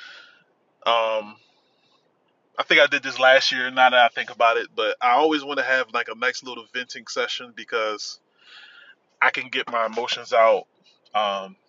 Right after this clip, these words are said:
people can listen to the things that I go through as a, as a human, as a person.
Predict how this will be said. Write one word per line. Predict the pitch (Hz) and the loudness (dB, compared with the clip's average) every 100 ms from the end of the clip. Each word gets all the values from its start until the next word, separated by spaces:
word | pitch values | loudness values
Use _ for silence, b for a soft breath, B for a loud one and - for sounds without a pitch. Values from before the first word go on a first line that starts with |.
| - | -10
people | 147 143 | -10 -8
can | 139 117 | -8 -6
listen | 123 - 117 - | -6 -8 -14 -12
to | 123 113 113 110 110 _ _ _ _ _ | -10 -10 -12 -16 -20 _ _ _ _ _
the | 143 127 | -20 -6
things | 127 123 113 | -4 -4 -2
that | 117 | 2
I | 117 113 | 4 2
go | 117 117 | -2 -8
through | 123 120 120 | -10 -8 -4
as | 107 107 | -6 -6
a, | 107 - | -10 -4
as | 117 | -4
a | 110 | -4
human, | 117 120 113 113 _ b b b b b b b - | -12 -12 -10 -12 _ b b b b b b b -4
as | 120 | -4
a | 110 | -4
person. | - 131 117 - 107 | -4 2 2 0 -10